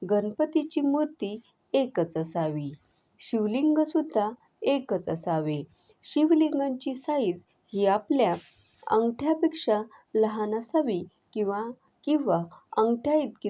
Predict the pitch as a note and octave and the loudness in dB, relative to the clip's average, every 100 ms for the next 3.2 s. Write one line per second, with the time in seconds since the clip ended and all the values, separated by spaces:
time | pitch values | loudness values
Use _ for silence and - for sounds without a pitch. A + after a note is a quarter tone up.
0 | G3 F3+ B3+ C4 - F#3 D#3+ C#3+ - _ | -2 0 0 -2 -4 -2 -2 -4 -12 _
1 | _ - C4 C#4 D4 B3 - A#3+ A3 G3 | _ 0 2 2 0 -6 -4 -6 0 0
2 | F#3+ A3+ D4+ - _ - C4+ - G3 E3+ | 0 -4 -6 -8 _ -2 -2 -2 -2 0
3 | D#3 | 0